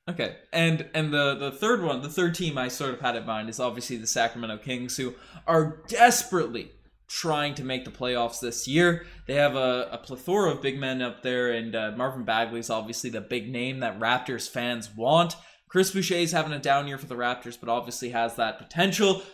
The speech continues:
You know, they took off a guy that had a bunch of potential for our team last season in Terrence Davis. Maybe they interest-, be interested in taking another one in Boucher and Dragic to get that, uh, that veteran presence there.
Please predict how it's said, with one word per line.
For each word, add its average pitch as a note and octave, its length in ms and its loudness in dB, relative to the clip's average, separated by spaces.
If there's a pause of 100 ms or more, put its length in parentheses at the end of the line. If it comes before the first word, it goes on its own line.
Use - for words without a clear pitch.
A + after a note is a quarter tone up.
(180)
You A#2 100 -6
know, A#2 60 -4
they C#3 120 0
took G3+ 240 2
off F#3+ 260 6
a F#3 40 2
guy E3 280 6
that D3+ 120 2
had C#3+ 140 4
a B2+ 40 -2
bunch D3+ 280 0
of D#3+ 80 -6
potential C#3+ 480 -2
for C3+ 180 -2
our B2+ 200 2
team C3 440 -6 (240)
last E3 340 2
season C#3+ 260 -4
in B2 120 -4
Terrence B2 380 -8
Davis. C3+ 380 -2
Maybe C3+ 200 -4
they B2 160 -2
interest-, B2 560 -6
be B2+ 180 -2
interested A#2+ 360 -8
in A2 40 -10
taking A2+ 280 -8
another C3+ 280 -2
one C3 140 -4
in A2+ 80 -8
Boucher A#2+ 480 -2 (240)
and A#2 160 -6
Dragic A#2+ 560 -2
to C3 80 -10
get A#2 220 -4
that, A2+ 200 0
uh, G2+ 260 -2
that G#2 200 -4
veteran A#2 340 -6
presence D3 460 -2
there. D3+ 240 4